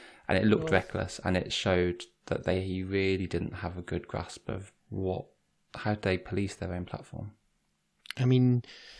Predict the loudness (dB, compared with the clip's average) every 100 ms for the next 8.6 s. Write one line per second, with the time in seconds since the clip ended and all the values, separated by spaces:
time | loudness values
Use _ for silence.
0 | -20 -20 -20 _ 2 4 4 2 2 4
1 | 4 4 0 -2 -6 -6 -4 -2 -2 -4
2 | -6 -10 -4 -2 -2 -4 -4 -4 0 0
3 | 0 -8 -8 2 2 2 -6 -10 -6 -2
4 | 0 -2 -4 -4 -6 -6 -8 -6 -8 -8
5 | -10 -14 -8 -6 -6 -8 -8 -6 -4 -4
6 | -4 -6 -6 -6 -8 -12 _ -4 0 0
7 | 0 0 2 0 -2 0 0 2 2 2
8 | 0 -4 -6 -8 -8 -12